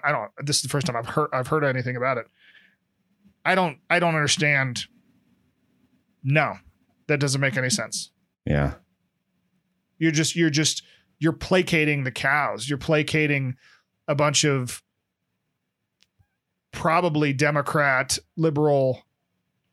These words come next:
Speaker 1: people within the state of Colorado that are looking for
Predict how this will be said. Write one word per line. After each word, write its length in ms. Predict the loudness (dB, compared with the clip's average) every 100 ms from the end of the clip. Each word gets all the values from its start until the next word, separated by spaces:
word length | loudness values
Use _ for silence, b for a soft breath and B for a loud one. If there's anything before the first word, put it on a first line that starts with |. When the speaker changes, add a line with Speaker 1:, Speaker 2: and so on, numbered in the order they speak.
| _ _ _ _ _ _ _ _ _ _ _ _ _
Speaker 1:
people 300 | -2 0 2
within 200 | 2 0 0
the 60 |
state 220 | 0 0
of 80 | 0
Colorado 760 | 0 0 2 2 4 4 2 0
that 240 | 0 0
are 280 | 0 0 0
looking 440 | 0 0 0 -2
for 580 | -2 0 2 2 0 -2